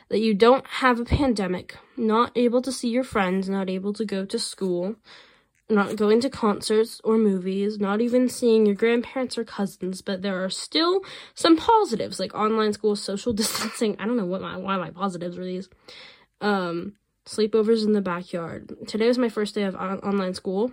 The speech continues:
so I am enjoying it so far. Even life is tough, you have to find the positives or enjoy it. Some evidence I could save is a mask or p-, photos of us in this time."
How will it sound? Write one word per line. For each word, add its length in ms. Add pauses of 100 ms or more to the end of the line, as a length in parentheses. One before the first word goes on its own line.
(100)
so 100
I 80
am 200
enjoying 460
it 160
so 160
far. 440 (640)
Even 340
life 320 (300)
is 200
tough, 420
you 120
have 100
to 100
find 260
the 60
positives 720
or 160
enjoy 340
it. 140 (500)
Some 180
evidence 360
I 60
could 180
save 320
is 100
a 60
mask 640
or 380 (540)
p-, 140 (200)
photos 420
of 80
us 180
in 80
this 160
time." 400